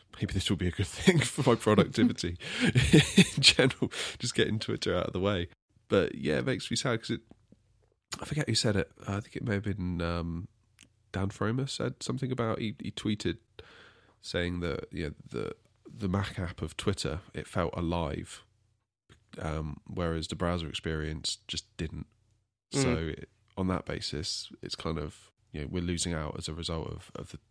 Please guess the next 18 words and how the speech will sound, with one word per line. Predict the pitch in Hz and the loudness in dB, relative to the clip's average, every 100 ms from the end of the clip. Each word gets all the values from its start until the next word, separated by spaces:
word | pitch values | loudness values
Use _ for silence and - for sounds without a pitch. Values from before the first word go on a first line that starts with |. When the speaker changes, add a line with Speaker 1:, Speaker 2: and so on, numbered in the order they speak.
| - | -10
Speaker 1:
the | 80 | -8
Twitter | - 80 - | -6 -6 -4
app | 82 - | -6 -4
going | 80 78 85 | -4 -2 -4
away. | 85 82 85 _ - - _ _ _ - | -4 -4 -8 _ -20 -20 _ _ _ -10
Speaker 2:
Yes. | 107 - - | -8 -8 -4
Speaker 1:
Um, | 85 87 85 80 - 50 - - | -2 -2 -2 -4 -8 -12 -16 -10
I, | - - - | -8 -6 -6
<sighs> | - - | -6 -10
I | - | -6
suppose | - 92 - | -2 -2 -2
we | 98 | -6
could | 98 - | -6 -2
use | 120 | -4
a | 120 | -4
third-party | - 95 104 107 107 - 104 | -2 -2 -2 -2 -2 -2 -6
Twitter | - 107 - | -2 -4 -2
client | - 120 123 123 | -6 -4 -4 -4